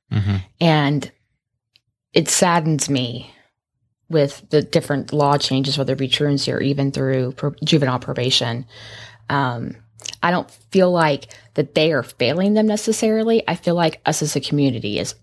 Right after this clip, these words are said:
Speaker 2: are, are failing these adolescents
Speaker 1: Hmm.
Speaker 2: because of the lack of resource,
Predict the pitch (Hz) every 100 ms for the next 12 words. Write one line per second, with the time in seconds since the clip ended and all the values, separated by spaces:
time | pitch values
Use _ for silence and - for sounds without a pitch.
0 | - - - - 147 143 127 101 98 -
1 | _ - 147 135 98 73 - - - -
2 | - 110 98 - 156 - 131 139 110 110
3 | 107 123 107 - - - - -